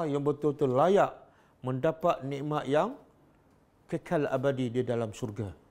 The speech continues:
yang tidak tertipu dengan nikmat dunia. Okey, uh, sifat pertama ialah dari segi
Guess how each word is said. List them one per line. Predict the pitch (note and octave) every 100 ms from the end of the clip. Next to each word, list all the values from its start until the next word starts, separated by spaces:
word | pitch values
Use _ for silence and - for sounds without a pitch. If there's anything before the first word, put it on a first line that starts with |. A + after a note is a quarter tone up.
| _ _ _ _ - _ -
yang | C3+
tidak | C3+ C#3+ C#3 -
tertipu | C3+ A#2 D#3+ C#3+ D3
dengan | B2+ B2+ C#3+ F#3+ D#3+
nikmat | B2+ C#3 C#3+ C3+ - -
dunia. | - G2+ B2+ A2 F2+ - - - _ _ _ _ - _ _ - - -
Okey, | B2 B2 C3+ G#2 - - - - - _ - -
uh, | B2
sifat | A#2 E3 F3 -
pertama | D3+ - E3+ F#3 F3+
ialah | D3+ E3
dari | D#3+ D3 D3
segi | D3 C#3 C#3 F3 G3+